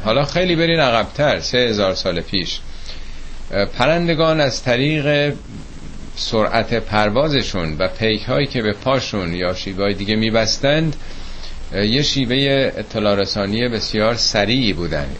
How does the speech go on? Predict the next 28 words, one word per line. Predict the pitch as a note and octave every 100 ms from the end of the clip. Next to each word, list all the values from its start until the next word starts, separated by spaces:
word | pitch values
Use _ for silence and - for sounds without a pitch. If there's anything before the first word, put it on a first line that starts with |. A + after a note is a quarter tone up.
| -
از | F2+
اسب | - A2 - - -
سریعتر | - F#2 F2 - A#2
می‌تونستن | G#2+ F2+ E2+ D#2+ - E2+
خبر | D#2 F2+ F2 D#2+
رو | E2+
برسونن. | D2+ E2 D#2 - D2+ D2 - - - - - -
بنابراین | G#2 G#2+ B2+ D#3
تونسته | D3+ C#3 - E3+
بودن | D#3 B2+ G2+
اینا | F2+ G2 G2
رو | F#2+ E2+
در | E2 E2+
زمان | F2+ F#2 G2+
حضرت | F2+ F2+ F2+ G#2+
سلیمان | F#2 G2 F2 F2 F2+ F2 C#3+ - - - -
تربیت | G#2 F#2+ F#2 G#2+ C3+
بکنن، | D#3+ D3 C#3+ B2+ A#2+ A#2+ - - - - -
کسانی | F#2+ - G#2+ A2+
رو | A2 G#2
مربیایی | G2 F#2+ F2+ G2 G#2
بگذارن، | G#2 C#3+ - D3 C#3+ C#3
مثل | C3 C#3 - C3 B2+ B2 - - - - - -
پست‌های | A2 - B2+ A#2+
ژاندارمری | A#2 G#2+ G#2+ G#2 G#2 A2+ C3+
که | B2+ G2+
هر، | G#2 G2+
نمی‌دونم، | F#2+ F#2 F#2 F#2+ F#2